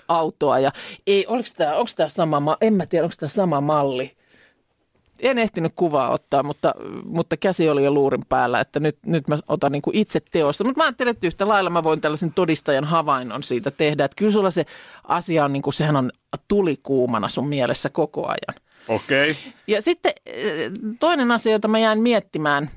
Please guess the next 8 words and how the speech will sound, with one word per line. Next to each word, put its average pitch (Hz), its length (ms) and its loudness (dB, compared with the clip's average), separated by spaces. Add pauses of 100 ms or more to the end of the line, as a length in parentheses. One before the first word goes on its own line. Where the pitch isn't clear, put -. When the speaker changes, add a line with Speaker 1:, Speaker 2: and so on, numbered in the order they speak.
(420)
Speaker 2:
Mulla 127 120 0
olisi 120 120 0
tähän 123 220 -2
väliin 117 300 0
yksi - 140 -12
pieni 90 260 -4 (600)
Speaker 1:
No. 170 160 0 (580)
Speaker 2:
tunnustus. 87 600 -4